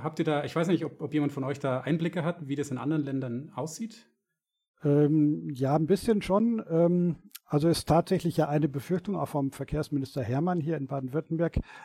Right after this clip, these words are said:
Speaker 2: äh, dass in Zukunft mal der Besetzungsgrad unter eins fallen könnte, wenn dann autonome Fahrzeuge herumfahren und, äh, gar keiner mehr drin sitzt, weil, äh, das autonome Fahrzeug einfach alleine irgendwo hingeschickt wird und irgendwelche Bestellungen hin und her fährt.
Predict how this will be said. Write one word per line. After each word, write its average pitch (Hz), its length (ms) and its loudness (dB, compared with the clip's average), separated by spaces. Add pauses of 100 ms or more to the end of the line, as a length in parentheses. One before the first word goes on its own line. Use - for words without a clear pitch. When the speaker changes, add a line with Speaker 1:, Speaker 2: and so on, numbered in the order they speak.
(140)
Speaker 2:
äh, 151 180 -2
dass - 200 0
in 139 100 -4
Zukunft - 440 -6
mal 135 160 2
der 127 300 -2 (180)
Besetzungsgrad 139 760 -2
unter 185 400 0
eins 165 240 2
fallen 127 300 -2
könnte, 135 340 -2
wenn 131 280 -2 (240)
dann 131 120 -2
autonome 143 520 0
Fahrzeuge 131 520 0
herumfahren 131 600 -2
und, 131 260 -6 (360)
äh, 131 200 -6
gar 165 140 0
keiner 170 260 6
mehr 127 120 2
drin 135 240 0
sitzt, - 260 -4
weil, 131 300 -2
äh, 139 160 -4
das 139 180 -6
autonome 143 400 0
Fahrzeug 143 420 -2
einfach 147 320 -4
alleine 151 440 2
irgendwo 127 300 -2
hingeschickt 131 500 -6
wird 147 180 -8
und 139 300 -12 (300)
irgendwelche 139 360 -2
Bestellungen 139 480 -2
hin 123 160 -2
und 120 140 -8
her 131 140 -6
fährt. - 320 -10